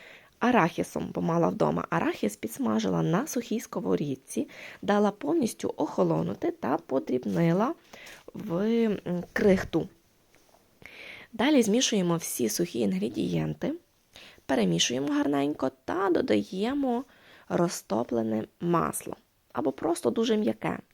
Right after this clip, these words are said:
Головне, щоб воно було не гаряче. Та замішуємо тісто. Спочатку я мішу міксером. Воно таке доволі крихке,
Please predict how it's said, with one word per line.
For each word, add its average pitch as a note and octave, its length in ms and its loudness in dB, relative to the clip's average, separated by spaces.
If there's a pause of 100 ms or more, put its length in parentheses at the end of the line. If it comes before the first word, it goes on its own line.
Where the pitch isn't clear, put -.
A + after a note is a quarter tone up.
(240)
Головне, F#3+ 380 0
щоб G3+ 260 -2
воно G3 260 0
було F#3+ 240 -2
не G#3 140 0
гаряче. G3 540 -2 (1200)
Та E4+ 280 0
замішуємо A#3 800 0
тісто. F#3 540 -8 (1300)
Спочатку G#3+ 560 -2
я F#3 240 2
мішу F3+ 720 -2 (1120)
міксером. G3+ 640 0 (2000)
Воно A#3 100 0
таке A3+ 260 -2
доволі G#3 360 4
крихке, A3 680 -2